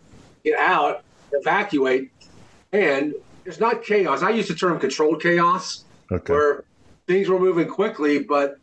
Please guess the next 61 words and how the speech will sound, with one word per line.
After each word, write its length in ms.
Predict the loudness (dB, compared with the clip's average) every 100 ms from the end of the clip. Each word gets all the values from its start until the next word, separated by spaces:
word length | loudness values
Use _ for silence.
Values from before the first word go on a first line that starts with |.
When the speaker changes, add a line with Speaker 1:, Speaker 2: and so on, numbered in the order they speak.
| _ -20 -20 -10
Speaker 1:
you 80 | -2
know, 60 | 0
no 120 | 2
one 180 | 2 0
was 140 | 0
losing 260 | 0 2 2
their 120 | 2
heads. 440 | 2 0 -4 -8 -2
No 120 | 0
one 160 | 2
was, 120 | 0 0
like, 200 | -2 -2
pushing 260 | -4 -2
people 220 | 0 2
out 60 | 2
of 60 | 2
the 60 |
way. 260 | 2 2 0
It 520 | -2 -4 -16 -18 -2
was 120 | -2 0
very 200 | 2 2
respectful, 500 | 0 0 0 0 -2
but 180 | -2
things 180 | -2 -2
were 60 | 0
moving 240 | 2 2
very 200 | 2 0
quickly 280 | 0 0 2
at 60 | 0
that 160 | 2
point 200 | 2 2
'cause 300 | 2 -2 -4 -20 -20 -20 -8
the 80 | -4
plane 260 | 0 2
was 140 | 2 2
going 260 | 0 2
down. 360 | 2 0 0 -2 -4
The 80 | 0
back 280 | 0 0
of 60 | 0
the 60 | -2
plane 360 | 0 2 4
was 180 | 2 -2 -12
pretty 220 | -2 2 4
much 200 | 2 2
immediately 380 | 2 2 4
underwater. 640 | 2 2 2 2 0 -4 -10 -16 -20 _ -2
Speaker 2:
Mm. 320 | 0 0 -4 -6
And 180 | -2 0
so 460 | 0 2 2 0 -4 -4
that's 220 | -4 0
when 140 | 0
you 140 | 2 2
went 160 | 2
into 260 | 0 0 0
action, 560 | 0 -2 -2 -2 0
because 300 | -2 -4 -4
the 60 | 0
next 240 | -2 -4
twenty-four 460 | -4 -2 -2 0 0
minutes 500 | 0 0 -2 -4 -10